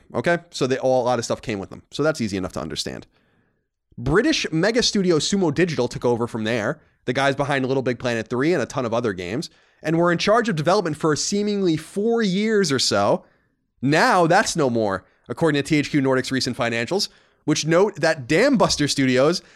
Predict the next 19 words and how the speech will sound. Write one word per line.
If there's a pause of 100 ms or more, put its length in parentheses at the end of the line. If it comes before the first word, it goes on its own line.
(140)
has
been
entrusted,
in
quotes,
with
the
franchise (220)
and
are
now
leading
the
charge
on
Dead
Island
two's
development.